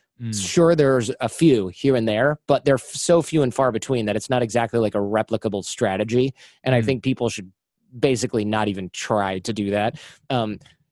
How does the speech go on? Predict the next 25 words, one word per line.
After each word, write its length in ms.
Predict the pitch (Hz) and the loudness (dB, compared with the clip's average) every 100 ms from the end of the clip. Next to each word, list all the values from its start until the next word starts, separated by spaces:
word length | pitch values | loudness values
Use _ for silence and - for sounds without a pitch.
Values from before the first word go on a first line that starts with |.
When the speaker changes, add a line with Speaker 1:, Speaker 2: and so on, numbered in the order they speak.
| _ | _
Speaker 2:
Silicon 520 | 185 - 208 180 170 143 | -10 2 4 4 2 2
Valley's 340 | 143 139 120 | 2 2 0
full 180 | 135 120 | 0 0
of 60 | |
those 160 | 107 104 | -2 -4
people. 380 | 117 101 90 - | -4 -6 -10 -10
Like, 160 | 151 214 | -8 0
"No, 260 | 233 202 | 2 2
I'm 140 | 165 175 | 2 2
Speaker 1:
Mm. 40 | |
Speaker 2:
gonna 120 | 196 | 2
do 140 | 165 208 | 2 4
this 240 | 202 160 | 4 2
and 80 | 170 | 0
I'm 60 | 170 | 2
gonna 100 | 175 | 2
get 120 | 170 | 0
acquired 340 | - 190 180 | 2 2 4
by 100 | 170 | 4
that." 240 | 175 185 135 | 6 4 2
And 220 | 135 139 - | 0 -2 -4
Speaker 1:
Right. 220 | 135 107 | -8 0
Speaker 2:
you, 100 | 139 - | 0 0
you 160 | 160 196 | 0 4
know, 140 | 240 | 4